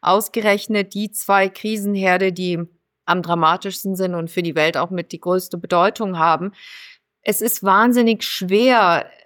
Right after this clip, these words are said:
das analysieren zu wollen, wenn es so viele Unbekannten in der Gleichung gibt. Aber zum Beispiel mit Russland war ja Lucky M, oder sagen wir mal so, wir wissen nicht, ob Donald Trump kompromittiert wurde von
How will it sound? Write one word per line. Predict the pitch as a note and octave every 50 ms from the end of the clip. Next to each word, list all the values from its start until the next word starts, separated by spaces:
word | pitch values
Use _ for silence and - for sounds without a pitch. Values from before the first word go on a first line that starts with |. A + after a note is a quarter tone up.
| - G3+ G3 - - - _ _ _ _ _ _ _ _ _ -
das | - - F#3+ G3 F#3+ - -
analysieren | - - F#3+ G3 F#3+ G3 G#3 G3 F#3+ G3+ A3+ A#3+ B3 A#3+
zu | A#3+ - G#3+ F#3+
wollen, | F#3+ F#3+ F#3+ F3 F3+ G3 F#3+
wenn | F3+ F3+ G3
es | F#3+ -
so | - A3 A#3 A#3
viele | - B3+ A3 G#3+
Unbekannten | F#3 - G3+ A#3+ A3+ A#3 A#3 - - F3+ F3 F3 - - F3 D#3
in | - - G3 G3+
der | G3 F#3+ F#3
Gleichung | F#3 F3+ E3 E3+ F3 F3 - E3+ E3 E3 D#3+
gibt. | E3+ E3 D3 - _ - _ - - - - -
Aber | - - F3 F3+ F3
zum | - - G#3
Beispiel | G3 F#3+ F3+ F#3+ - - - F#3+ F#3
mit | F#3 F3+ E3+ - -
Russland | G3 A#3 - - C4+ B3 A#3+ A#3+ A3+
war | G3+ F#3 F#3
ja | F3 E3+ E3 D#3+
Lucky | D3+ E3 E3+ - F3+
M, | D#3+ E3+ E3+
oder | - - C#3 C#3 - _ _ _ _
sagen | - - D#3 D#3+
wir | E3 D#3+
mal | E3 E3 F3
so, | F3 F#3 E3 D#3
wir | D3+ D#3+ E3
wissen | G#3 A#3+ - - A#3+
nicht, | A#3+ A#3 A#3 G#3
ob | F3+ F#3 _ _ _ _ _ -
Donald | - E3+ E3+ E3+ E3 -
Trump | - F3 E3+ F3 -
kompromittiert | - E3+ E3+ - - D#3+ D#3+ E3 D#3+ - - A#3+ B3+ B3+ B3+ - -
wurde | A#3+ A#3 A3+ A3+
von | A3 - - F#3+ F3+ F3 F#3 F#3 F#3+ F#3